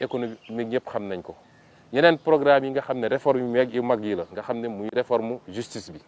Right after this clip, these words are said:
ndax ñëpp gisoon nañ li fa xew. Muy réforme système social bi, muy réforme, euh, finance publique yi,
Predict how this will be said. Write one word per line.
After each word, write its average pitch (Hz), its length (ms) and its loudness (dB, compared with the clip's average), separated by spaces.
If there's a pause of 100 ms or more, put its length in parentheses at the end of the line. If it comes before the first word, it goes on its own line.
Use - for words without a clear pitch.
(100)
ndax 92 160 -8
ñëpp 117 220 -2
gisoon 123 220 -2
nañ 113 160 -2
li 104 60 -6
fa 110 120 -2
xew. 95 180 -2 (720)
Muy 117 160 2
réforme 135 480 4 (580)
système 143 420 2
social 113 440 0
bi, 82 100 -12 (600)
muy 131 180 4
réforme, 147 440 6 (760)
euh, 127 220 6 (120)
finance 147 360 4
publique 110 340 -4
yi, 85 80 -14